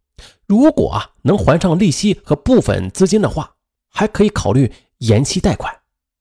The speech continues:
否则银行方面，哎，不好意思了啊，只能采取法律措施来起诉他了。一旦这样的话，这就意味着张宝华他不仅会身败名裂，更会一败涂地，再也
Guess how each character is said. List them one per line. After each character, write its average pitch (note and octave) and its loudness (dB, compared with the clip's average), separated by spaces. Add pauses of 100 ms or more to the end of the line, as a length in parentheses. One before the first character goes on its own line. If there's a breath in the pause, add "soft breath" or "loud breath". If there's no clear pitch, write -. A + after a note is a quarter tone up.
(340)
否 F#2+ 0
则 A2+ -2 (100)
银 A#2+ 2
行 C#3 -2
方 C3+ 0
面， C#3 -2 (240)
哎， F2+ -6
不 F#2+ -8
好 F2+ -8
意 F#2+ -8
思 F#2+ -10
了 F2+ -8
啊， F#2+ -12 (160)
只 E3 0
能 F3+ 2
采 D3+ -2
取 D3+ 0
法 F#2 -2
律 F3+ 2
措 - -2
施 - -2 (160)
来 F#2+ -2
起 - -4
诉 - -4
他 - -10
了。 - -20 (800 loud breath)
一 G#3+ 0
旦 A3 0
这 G#3+ 4
样 D#3+ 2
的 C3 0
话， D3 -4 (440)
这 A#3+ 0
就 G3 0
意 F3+ -4
味 E3+ -2
着 - -10 (280)
张 A#3+ -2
宝 D3+ 2
华 D#3+ -2
他 G3 -2
不 A#3 0
仅 G#2 0
会 A#2 -2
身 G#3+ -2
败 G3+ 0
名 G#2 -2
裂， A3 0 (280)
更 - 0
会 - -4
一 G#2+ -2
败 G#2+ 0
涂 - -2
地， - -6 (360)
再 C#3 -2
也 F#2+ -14